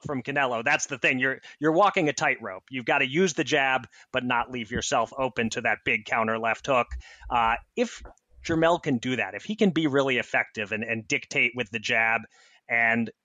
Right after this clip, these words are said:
no, he's not a busy fighter, but neither is Canelo, really. They're both pretty patient fighters who are economical in their output. So I,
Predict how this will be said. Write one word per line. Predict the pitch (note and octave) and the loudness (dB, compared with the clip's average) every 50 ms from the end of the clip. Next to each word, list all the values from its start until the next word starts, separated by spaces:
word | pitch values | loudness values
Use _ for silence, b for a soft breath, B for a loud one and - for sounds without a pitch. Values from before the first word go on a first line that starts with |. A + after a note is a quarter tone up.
| _ _ _ _ F#3 | _ _ _ _ 4
no, | G3+ A#3 A#3 G#3+ | 6 6 6 6
he's | G#3 A3+ G3 | 4 2 2
not | A3 G3+ G#3+ G#3+ | 2 4 4 4
a | E3 | 4
busy | C#3+ D#3+ C#3+ D#3+ C#3+ | 2 2 2 0 0
fighter, | - - D#3 D#3 D3+ D#3+ D#3+ | 0 2 2 4 4 4 2
but | F3 G3+ | 2 2
neither | A#3 C#4 D4 C4 A3 F#3 | 0 0 2 4 4 4
is | D3+ - | 4 2
Canelo, | - - C3 B2+ B2 A#2 A2 G#2+ G2+ F#2+ G2 | 0 -2 0 2 2 2 2 0 -2 -4 -2
really. | A#2 C3 B2+ A#2 G#2+ G2+ G2+ | 0 0 0 0 0 -2 -2
They're | - C3 C#3 | 0 0 0
both | - G#3 G3+ E3+ - - - | 4 4 4 4 4 0 -2
pretty | - C#3+ B2 G#2+ - | -4 -4 -4 -4 -8
patient | - - - C3 B2 - - A#2 A2 - | -8 -4 -2 0 0 0 -2 -4 -4 -4
fighters | - B2+ A2+ A2 A2 G#2 G2+ - | -2 0 0 2 0 0 -2 -4
who | A#2+ | -4
are | A2 G#2 A2 A#2 | -4 -4 -4 -6
economical | A2 - A#2+ A2+ A2+ G#2+ G#2+ A2 G2+ - A2+ G#2 G#2+ | -4 -2 0 0 2 2 0 0 -2 -2 -4 -4 -4
in | G#2 G#2 | -4 -4
their | G#2 G2 G#2+ | -4 -4 -4
output. | G#2+ G#2 G2+ - _ - A#2 G#2 - - | -4 -6 -6 -8 _ -10 -10 -10 -8 -6
So | - - D3+ C#3 C#3 C3+ B B B B B B B | -2 0 2 2 2 2 B B B B B B B
I, | E3+ E3+ F3 F3 G3+ | -4 -2 0 0 -2